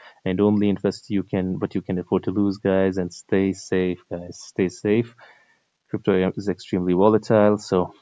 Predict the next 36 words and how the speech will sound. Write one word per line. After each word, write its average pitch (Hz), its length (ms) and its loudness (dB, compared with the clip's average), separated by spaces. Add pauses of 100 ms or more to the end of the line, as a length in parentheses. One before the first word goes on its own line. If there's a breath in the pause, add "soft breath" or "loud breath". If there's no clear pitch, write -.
(200 soft breath)
I 101 260 2
hope 170 240 4
you 165 60 6
liked 151 240 6
this 139 140 2
video, 123 220 2
guys, 101 260 4
because 98 320 0
I 101 340 2
really 113 240 2
enjoyed 95 300 2
making 123 360 0
it. 127 140 4 (320 soft breath)
If 110 160 -2
you 117 100 4
did, 113 280 2
make 104 160 0
sure 104 200 0
to 101 100 -2
like, 98 260 4
share, 101 180 0
subscribe, 95 720 -2
and 95 300 -2
comment. 135 640 4
And 95 180 -2
if 98 160 -2
you're 110 100 2
interested 110 380 -2
in 104 100 0
any 104 200 2
of 95 120 2
these 98 160 0
other 95 140 2
coins 95 260 -2
as 95 120 -2
well, 113 240 4